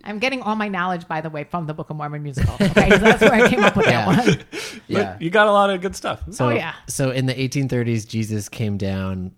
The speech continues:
Speaker 2: and
Speaker 1: Eighteen thirties?
Speaker 2: Uh-huh.
Speaker 1: Oh, <laughs> okay.
Speaker 2: And
Speaker 1: Came a little late to the Mormons.
Speaker 2: And, uh,
Speaker 1: <laughs>
Speaker 2: came down and, and, uh, made Joseph Smith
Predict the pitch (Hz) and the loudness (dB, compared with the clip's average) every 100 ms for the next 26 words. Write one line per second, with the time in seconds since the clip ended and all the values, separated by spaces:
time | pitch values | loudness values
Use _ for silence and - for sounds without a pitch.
0 | _ - 92 92 90 90 87 311 - 349 | _ -12 -10 -8 -10 -12 -14 -14 -12 -12
1 | - 277 302 508 539 - 107 110 107 131 | -6 -4 -4 -8 -12 -8 -6 -4 -6 -8
2 | _ - 190 - - _ - - 180 175 | _ -10 -8 -8 -10 _ -14 -12 -8 -8
3 | 175 _ _ 117 113 - 277 285 247 247 | -8 _ _ -4 -2 -2 0 0 -2 -4
4 | 208 202 202 165 147 143 - - - 165 | -4 -4 -4 -4 -8 -12 -6 -2 2 4
5 | 202 120 139 - - 208 214 - 214 - | 6 6 6 6 4 2 2 0 -2 -4
6 | - - - - - - 139 120 120 113 | -10 -12 -16 -20 -20 -10 -6 -2 -2 -2
7 | 113 107 107 101 107 98 95 98 95 95 | -4 -6 -6 -6 -6 -6 -6 -6 -6 -6
8 | 98 101 95 104 98 95 - - 95 92 | -6 -6 -6 -6 -6 -8 -10 -8 -8 -8